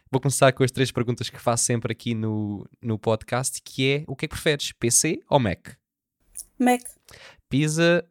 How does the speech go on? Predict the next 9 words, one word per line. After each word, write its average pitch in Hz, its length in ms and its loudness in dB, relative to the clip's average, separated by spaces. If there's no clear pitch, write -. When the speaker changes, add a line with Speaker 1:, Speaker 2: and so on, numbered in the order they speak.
Speaker 1:
ou 139 240 6
hambúrguer? 107 520 0
Speaker 2:
Pizza, 190 360 0
sempre. 180 320 -2
Speaker 1:
Acho 104 220 -2
bem, 107 160 4
acho 107 180 0
bem, 110 140 4
senão 123 400 6